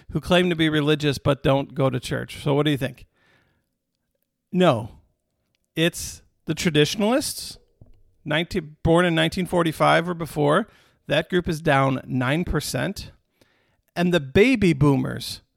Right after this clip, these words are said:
nineteen forty-six to nineteen sixty-four, that group is down ten percent. So the traditionalists and the baby boomers, down nine and down ten percent. Generation X, my generation, nineteen sixty-five to nineteen seventy-nine, down eight percent.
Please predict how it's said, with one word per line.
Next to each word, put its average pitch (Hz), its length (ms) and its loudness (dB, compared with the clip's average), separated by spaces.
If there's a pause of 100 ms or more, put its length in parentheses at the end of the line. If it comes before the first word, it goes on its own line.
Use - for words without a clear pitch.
(120)
nineteen 180 520 -4
forty-six 190 600 -4
to 180 100 -10
nineteen 165 360 -6
sixty-four, 160 640 -8
that 151 180 -4
group 165 200 -6
is 156 140 -4
down 135 440 -2 (400)
ten 147 240 0
percent. 113 580 -10 (720)
So - 140 -8
the 139 120 -2
traditionalists 185 600 -4
and 180 100 -4
the 170 40 -4
baby 156 280 0
boomers, 123 480 -8
down 135 300 -2
nine 160 340 2
and 143 160 -2
down 135 220 0
ten 139 240 -4
percent. 135 480 -10 (340)
Generation 151 580 0
X, - 380 -2
my 165 160 -2
generation, 185 580 -6
nineteen 165 280 -4
sixty-five 156 680 -2
to - 60 -14
nineteen 151 320 -8
seventy-nine, 151 600 -4 (300)
down 135 200 -8 (120)
eight 170 220 -4
percent. - 640 -6